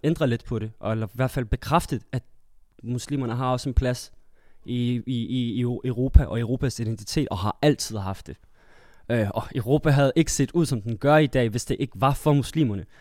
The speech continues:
Og det er en sindssyg, sindssyg essentiel viden, som jeg synes, man skal have med i baghovedet.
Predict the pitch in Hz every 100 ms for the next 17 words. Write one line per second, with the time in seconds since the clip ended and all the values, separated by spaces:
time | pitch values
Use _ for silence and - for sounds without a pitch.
0 | - - - 117 160 147 139 131 123 -
1 | - 190 - 120 92 - - - 190 -
2 | 123 107 - - 147 151 131 156 123 113
3 | 127 139 139 123 117 165 - 123 - 123
4 | 110 123 117 120 135 117 123 127 104